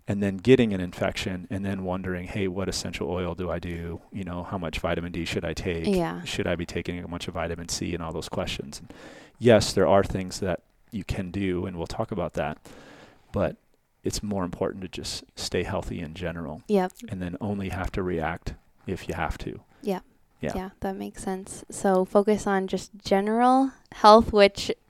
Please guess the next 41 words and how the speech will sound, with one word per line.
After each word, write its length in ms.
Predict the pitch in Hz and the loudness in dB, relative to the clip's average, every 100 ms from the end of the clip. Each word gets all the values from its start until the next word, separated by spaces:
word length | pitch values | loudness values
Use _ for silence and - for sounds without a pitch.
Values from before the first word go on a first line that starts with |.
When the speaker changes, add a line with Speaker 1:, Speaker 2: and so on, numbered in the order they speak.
| - | 0
Speaker 2:
if 240 | 190 185 - | 2 4 2
you 160 | 196 | 2
want 240 | 185 180 196 | 2 -2 -4
to 140 | - | -2
know 160 | 196 180 | 0 2
more, 340 | 190 247 262 | 8 10 10
listen 320 | 240 202 208 190 | 10 8 8 4
to 160 | 196 - | 4 8
all 180 | 175 180 | 8 10
our 140 | 196 | 10
other 160 | 202 - | 12 12
Speaker 1:
Yeah. 160 | 254 | 12
Speaker 2:
episodes. 340 | 233 226 - - - | 12 12 10 -4 -16
<laughs> 160 | - - | -10 6
Speaker 1:
Always 280 | 120 127 - | 12 12 12
comes 220 | 123 117 | 10 12
back 180 | 113 107 | 10 8
to 100 | 107 | 8
that. 220 | 92 62 - - | 4 4 -2 10
Speaker 2:
Right, 280 | 247 226 185 | 12 12 12
Speaker 1:
Always 100 | 202 | 10
Speaker 2:
right. 200 | 190 180 | 10 10
Speaker 1:
comes 140 | - | 0
back 80 | - | 6
Speaker 2:
For 80 | 208 | 8
Speaker 1:
to 60 | |
that. 420 | 208 190 185 - | 12 12 12 8
Speaker 2:
the, 0 | |
the 300 | - 190 185 190 | 6 6 6 6
general 380 | 185 185 180 180 | 4 4 2 2
lifestyle 640 | 180 185 - 185 175 180 | 2 2 2 4 4 4
recommendations, 1080 | 175 - 185 185 185 180 - 175 180 196 - | 0 0 -2 2 2 2 0 -2 -4 -6 -6
but 340 | 185 175 175 | 4 4 6
that'll 460 | 180 180 175 180 - _ _ _ _ _ _ - 202 | 6 6 6 4 0 _ _ _ _ _ _ -16 0
be 140 | 185 190 | 4 6
your 240 | 185 180 | 6 6
biggest, 600 | 185 185 185 185 - - - | 6 6 8 4 2 -6 -8
um, 420 | - 175 175 185 202 _ - - - | -6 -6 -6 -8 -12 _ -20 -20 0
barrier 540 | 190 185 180 175 170 196 | 4 6 4 0 -2 -4
against 400 | 185 185 185 - | -4 -4 -4 2
Speaker 1:
Yeah. 140 | 113 | 2